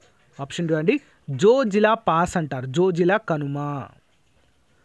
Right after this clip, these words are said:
ఆస్కార్బిక్ ఆమ్లం యొక్క ప్రసిద్ధ పేరేంటి? ఆప్షన్ ఫోర్, విటమిన్ బి ట్వెల్వ్, సారీ, విటమిన్ బి సి అండి, విటమిన్ సి. విటమిన్ బి ట్వెల్వ్ని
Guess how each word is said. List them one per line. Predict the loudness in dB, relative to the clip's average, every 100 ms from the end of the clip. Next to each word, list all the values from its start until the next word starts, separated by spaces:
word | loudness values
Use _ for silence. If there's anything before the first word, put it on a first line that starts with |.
| _ _ _ -4
ఆస్కార్బిక్ | -4 -2 0 0 0 0
ఆమ్లం | 0 0 0 0
యొక్క | 0 0
ప్రసిద్ధ | -2 -2 -4 -4 -4
పేరేంటి? | -4 -2 -6 -8 -14 -20 -20 _ -18
ఆప్షన్ | -14 -14 -12
ఫోర్, | -4 0 0 0
విటమిన్ | 0 0 -2
బి | -2 0 -2
ట్వెల్వ్, | -4 _ -10 -10 -18 _ _ _ _ _ _ _ -20 _ _
సారీ, | -4 -4 -4 -12 _ _ -6
విటమిన్ | -2 0 0 -2 -4
బి | -2 -2
సి | -2 -4
అండి, | -4 -8 -20 _
విటమిన్ | -4 -2 -2
సి. | -4 -8 -10 _ _ _ _ _ -4
విటమిన్ | -2 0 0 0
బి | 0
ట్వెల్వ్ని | 0 0 0 0